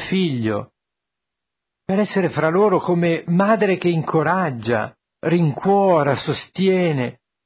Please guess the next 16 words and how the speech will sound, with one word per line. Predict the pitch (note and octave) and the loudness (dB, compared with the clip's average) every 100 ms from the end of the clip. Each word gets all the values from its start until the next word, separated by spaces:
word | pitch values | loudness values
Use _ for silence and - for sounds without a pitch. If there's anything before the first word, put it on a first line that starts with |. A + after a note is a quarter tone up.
| _ _ _ | _ _ _
protegge, | - E3+ D3+ F#3+ G3 F#3 B2 B2+ | 0 2 2 2 2 2 0 -2
benedice. | C3 D3 D#3 C#3+ G3 F#3+ - C3+ - - | 0 0 -2 -2 -4 -4 -4 -8 -8 -10
La | C#3 C#3 | -4 -2
madre | E3 G3+ F3 D#3+ C#3+ - | 0 0 0 -2 -4 -8
di | C#3+ | -8
Gesù | D#3 D#3+ G3 | -2 -2 0
diventa | E3 D3 G3+ A3+ G3 | 0 2 2 2 2
la | C#3+ | 2
madre | C3 E3+ G#3 F3 E3 | 2 2 2 0 0
degli | D3 C#3+ | 0 0
apostoli. | C3+ F3+ F#3+ C3 - B2 A2+ A2+ - _ _ _ _ _ _ - - - | -2 0 0 0 -6 -8 -6 -8 -12 _ _ _ _ _ _ -20 -18 -6
E | D#3+ | -4
stette | - C4 C4 | 0 0 0
fra | G3 G3 | 2 2
di | F3 | 2
loro | G#3+ C4+ F#3 B2+ A2+ G#2 - | 2 2 2 2 0 -4 -10